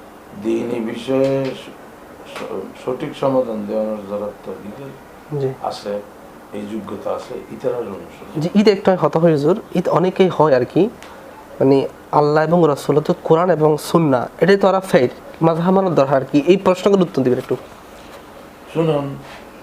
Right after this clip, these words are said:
Speaker 1: কোরআন এবং সুন্নাহ মৌলিক বিষয় কি, মৌলিক নীতিমালায় বিবৃত হই, বর্ণনা করা কি, তার আলোকে যে যুগে যুগে বিভিন্ন সমস্যা হইব,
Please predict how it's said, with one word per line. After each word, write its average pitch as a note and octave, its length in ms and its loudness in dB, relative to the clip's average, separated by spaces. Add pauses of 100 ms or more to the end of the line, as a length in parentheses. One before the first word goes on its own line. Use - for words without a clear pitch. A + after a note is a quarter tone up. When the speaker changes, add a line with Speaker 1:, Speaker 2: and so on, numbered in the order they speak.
(280)
Speaker 1:
কোরআন C#3+ 420 2
এবং E3+ 340 4 (160)
সুন্নাহ E3 600 0 (1600)
মৌলিক C#3 580 2
বিষয় D#3+ 300 2
কি, D#3 320 -4 (800)
মৌলিক C3 440 2
নীতিমালায় C3+ 640 2 (380)
বিবৃত G#2 460 -8
হই, F#2+ 140 -6 (200)
বর্ণনা G#2 380 -4
করা G2 200 -4
কি, F2 120 -8 (960)
তার B2 260 4
আলোকে D3+ 540 2
যে D#3 400 2
যুগে C3 280 2
যুগে C3 260 0
বিভিন্ন C3 460 0
সমস্যা A2+ 640 -2
হইব, G#2+ 120 -2